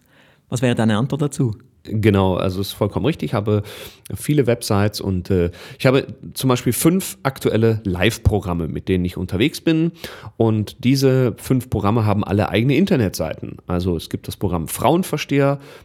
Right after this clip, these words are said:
Speaker 2: da gibt's sogar zwei. Einmal frauenversteherbuch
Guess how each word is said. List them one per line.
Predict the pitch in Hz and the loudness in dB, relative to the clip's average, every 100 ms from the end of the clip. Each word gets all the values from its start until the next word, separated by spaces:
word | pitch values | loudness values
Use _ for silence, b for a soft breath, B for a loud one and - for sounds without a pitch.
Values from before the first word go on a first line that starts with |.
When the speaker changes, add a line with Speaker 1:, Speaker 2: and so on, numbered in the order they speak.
| - | -6
Speaker 2:
da | |
gibt's | 90 90 | -4 -2
sogar | 95 80 | -2 -2
zwei. | - 87 113 147 - | -2 0 4 2 0
Einmal | 113 95 | -4 -6
frauenversteherbuch | - 104 107 104 - 92 92 165 233 - | -4 -2 -2 -4 -4 -2 0 2 2 -2